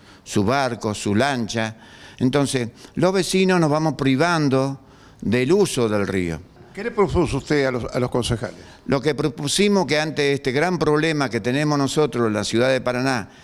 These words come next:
Speaker 1: que tenemos poco acceso al río, que miremos al oeste de la ciudad, y el oeste de la ciudad brinda un, una costa muy amplia hasta la zona casi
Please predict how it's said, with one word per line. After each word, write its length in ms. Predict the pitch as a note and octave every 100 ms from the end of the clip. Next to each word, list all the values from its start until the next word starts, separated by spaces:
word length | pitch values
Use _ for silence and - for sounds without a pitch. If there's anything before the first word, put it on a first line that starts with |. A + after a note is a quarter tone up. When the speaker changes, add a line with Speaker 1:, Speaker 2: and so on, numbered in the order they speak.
| - -
Speaker 1:
que 100 | -
tenemos 380 | F2+ C#3 E3 C3+
poco 400 | F3 F3+ C#3+ C3
acceso 500 | A2+ C3 A#2+ B2 B2+
al 120 | C3+
río, 420 | C#3+ C3 B2 B2+ - - - -
que 140 | C3+ C3
miremos 460 | C#3+ F3+ G3 F3
al 140 | C#3+ C3+
oeste 440 | C#3+ F3 - B2+
de 120 | A#2+
la 140 | A#2+ A#2
ciudad, 500 | C#3 C#3 B2+ C3 C3+ - - - -
y 120 | D3+
el 100 | E3
oeste 340 | F3+ G3 -
de 100 | D#3
la 140 | C#3+ C#3
ciudad 380 | D3+ D#3 D3+
brinda 760 | C#3+ D3+ D#3+ D3+ D#3 D3 - - - - - -
un, 640 | D3+ D#3+ D3+ C#3 B2+ A#2+ C3
una 280 | D#3+ D3+ -
costa 440 | D#3+ D3+ D3 C3+
muy 340 | C3 F3 D#3+
amplia 640 | D#3 D3+ B2+ C#3 D3 D3+ D3 - - - - - - - -
hasta 460 | A2+ G#2+ G#2 - G#2+
la 100 | G#2+
zona 760 | D3 D3+ C#3 B2 A2 G#2 G2 -
casi 600 | C3+ - B2 A2+ G2+